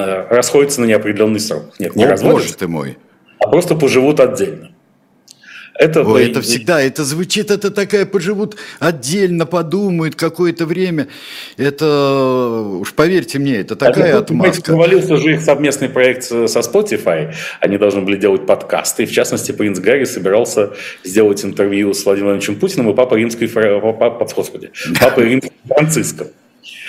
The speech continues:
Speaker 1: А, значит, но этого ничего не сделалось почему-то, и в итоге Spotify контакт, контракт расторг.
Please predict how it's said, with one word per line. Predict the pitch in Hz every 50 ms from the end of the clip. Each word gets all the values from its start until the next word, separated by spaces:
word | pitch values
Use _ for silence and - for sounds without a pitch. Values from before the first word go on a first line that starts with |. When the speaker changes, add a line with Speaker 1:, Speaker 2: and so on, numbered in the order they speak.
| - - -
Speaker 1:
А, | - 110 107 107 104 101 101 95
значит, | 95 101 95 - - -
но | 120 135 160
этого | 180 170 151 127
ничего | 123 - 131 120
не | 117 113
сделалось | 101 82 82 90 80 80 196 226
почему-то, | - - 165 - - 160 170 196 - 247
и | 226 - - 139 170 175
в | 139 127
итоге | 127 147 151 135
Spotify | 131 - - 143 139 - 139 - 139 127
контакт, | 123 - 110 104 - 120 120 - - -
контракт | - 110 104 101 110 123 123 - -
расторг. | 110 110 - - - - 160 - - - -